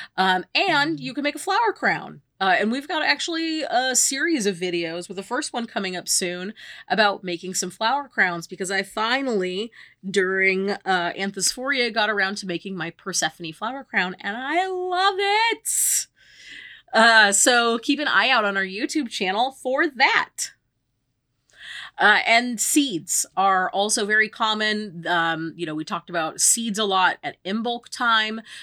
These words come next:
So you, now is a great time to plan and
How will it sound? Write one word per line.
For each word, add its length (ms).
So 580
you, 320
now 280
is 100
a 60
great 500
time 580
to 340
plan 580
and 520